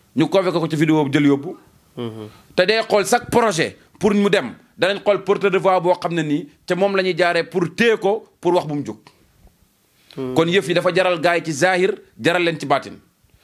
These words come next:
Speaker 1: Parce que nag, buñ fàtte la preuve, président de la République moo njëkk a taxaw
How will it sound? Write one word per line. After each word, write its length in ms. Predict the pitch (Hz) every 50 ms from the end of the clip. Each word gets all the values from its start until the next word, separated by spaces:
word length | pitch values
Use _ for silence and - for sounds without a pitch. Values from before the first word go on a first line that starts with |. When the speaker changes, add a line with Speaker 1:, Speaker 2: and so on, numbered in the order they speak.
| _ _ _ _
Speaker 1:
Parce 160 | - - 208 -
que 100 | 220 226
nag, 160 | 233 247 - - - _ _ _ _
buñ 160 | 123 175 214
fàtte 240 | - - 214 208 208 196
la 160 | 202 202 196
preuve, 240 | 202 202 202 190 196
président 240 | 190 208 208 202
de 60 | 190 196
la 60 | 190
République 260 | 190 - 160 180 175
moo 100 | 185 190
njëkk 160 | 180 170 185 202
a 40 |
taxaw 380 | - - 208 - 202 160 113